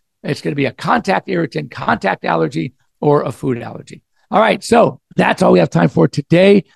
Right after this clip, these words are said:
Those of you who join me, thank you so much. I love doing this,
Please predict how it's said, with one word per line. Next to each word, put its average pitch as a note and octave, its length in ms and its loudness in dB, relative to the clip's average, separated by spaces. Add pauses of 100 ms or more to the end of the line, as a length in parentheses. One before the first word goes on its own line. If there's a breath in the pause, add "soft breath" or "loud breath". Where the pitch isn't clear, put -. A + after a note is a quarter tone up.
(140)
Those G3 220 6
of F3 80 4
you E3+ 180 8
who D3+ 140 6
join E3+ 240 4
me, F#3+ 120 6
thank E3 280 2
you D3 180 4
so G3 400 2
much. D3+ 380 0 (200)
I C#3+ 60 2
love G#3 200 4
doing F#3+ 240 6
this, F#3 380 2